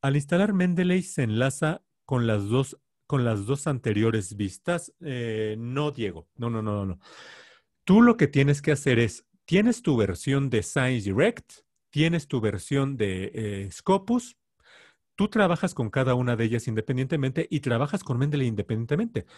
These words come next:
Aquí no hicimos ningún tipo de vínculo, excepto cuando ya nos metimos aquí en Scopus y le dimos exportar.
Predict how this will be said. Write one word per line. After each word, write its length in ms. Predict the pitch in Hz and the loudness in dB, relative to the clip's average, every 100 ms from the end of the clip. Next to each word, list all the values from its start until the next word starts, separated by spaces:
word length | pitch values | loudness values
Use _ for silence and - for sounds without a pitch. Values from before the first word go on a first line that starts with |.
| - | -10
Aquí 240 | 117 - 160 | -10 -2 0
no 80 | 185 | 0
hicimos 400 | 170 170 156 123 | 0 -2 -2 -4
ningún 480 | 110 107 123 143 | -4 -2 -2 -2
tipo 240 | 139 120 135 | -4 0 2
de 120 | 143 | 2
vínculo, 580 | 131 131 147 156 208 - | 2 -2 0 0 -2 -6
excepto 720 | 113 - - 127 - - 247 - _ _ _ - _ _ | -8 -8 -2 -2 0 -2 -2 -6 _ _ _ -20 _ _
cuando 360 | - 127 113 113 | -2 -2 0 0
ya 240 | 107 135 | 0 0
nos 200 | 143 143 | 0 -2
metimos 500 | 165 160 131 143 143 | -6 -4 -4 -2 -4
aquí 180 | 143 117 | -6 -4
en 140 | 120 | -4
Scopus 500 | 147 - 123 170 175 - | -4 -4 -2 -2 -6 -4
y 120 | 131 | 0
le 160 | 107 | 0
dimos 320 | 107 110 104 110 | 0 -2 -4 -6
exportar. 640 | - - 127 - 196 | -6 -4 -2 0 0